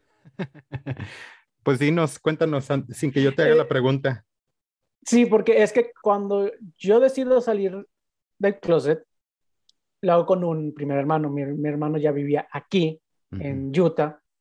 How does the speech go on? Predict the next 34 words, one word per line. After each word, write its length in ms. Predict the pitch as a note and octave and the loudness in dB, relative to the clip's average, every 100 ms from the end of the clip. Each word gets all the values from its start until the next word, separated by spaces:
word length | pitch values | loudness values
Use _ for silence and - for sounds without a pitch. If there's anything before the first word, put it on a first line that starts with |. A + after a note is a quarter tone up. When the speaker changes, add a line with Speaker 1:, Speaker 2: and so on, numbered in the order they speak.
| _ _ _ _ | _ _ _ _
Speaker 2:
con 180 | D3+ C#3+ | 0 0
mi 140 | D3 | 2
otro 220 | D3 D#3 | 2 2
hermano, 240 | F3 D3+ C#3+ | 0 0 -2
con 160 | D3 | -2
los 100 | C#3+ | 0
dos 140 | D#3+ F3+ | 0 2
may-, 200 | F#3+ E3+ | 0 2
o 40 | |
sea, 140 | F3+ | 2
los 100 | E3 | 2
dos 100 | F3 | 2
mayores 260 | G#3 G3+ G3 | 2 0 0
se 60 | D#3+ | -4
vinieron 260 | D#3 F3+ | -4 -6
aquí, 460 | F#3+ - F#3 F#3+ - _ _ | -8 -4 -4 -4 -14 _ _
y 60 | - | -4
pues 140 | D#3 | -2
muchos 300 | D#3+ E3+ G3 | -2 -6 -4
años 240 | G3+ F#3+ F3 | -2 -2 -6
estuvieron 360 | - E3 E3+ | -6 0 0
aquí, 440 | F#3+ - D3+ D3+ _ _ _ _ _ _ | -2 -4 -4 -4 _ _ _ _ _ _
y 160 | - D#3+ | -6 2
yo 640 | D#3 D#3 D#3+ D#3+ D#3 D#3 C#3+ C#3+ _ _ _ | 2 4 4 4 4 2 -4 -18 _ _ _
tenía 200 | E3+ F#3 | 2 4
diecinueve 540 | F3+ - D#3+ F3+ G#3 | 2 0 2 4 4
años, 460 | E3+ C#3+ C#3+ - _ _ _ _ _ _ _ | 2 -4 -12 -16 _ _ _ _ _ _ _
y 100 | E3+ | 0
yo 520 | D#3 D3 D3+ D3+ D3+ _ _ _ _ _ | 2 4 2 0 -4 _ _ _ _ _
le 220 | - E3 | 0 2
digo, 280 | E3 E3+ D#3+ | 4 2 4
"Quiero 180 | D#3+ D3+ | 2 2
hablar 180 | D3+ D3 | 0 -2
contigo", 680 | F#3+ F#3+ E3 D#3 D#3+ D#3 | -4 -2 2 2 0 -6